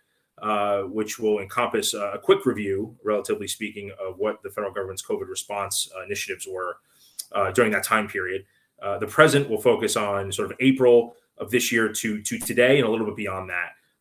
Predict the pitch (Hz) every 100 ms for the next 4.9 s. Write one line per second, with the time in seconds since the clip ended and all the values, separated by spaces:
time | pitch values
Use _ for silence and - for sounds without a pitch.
0 | - 101 98 92 - - 156 143 131 123
1 | 117 101 104 - - 147 143 - _ _
2 | - 107 101 98 98 101 107 110 - 117
3 | 110 107 139 147 127 127 113 110 113 104
4 | 101 98 120 107 104 98 - 104 98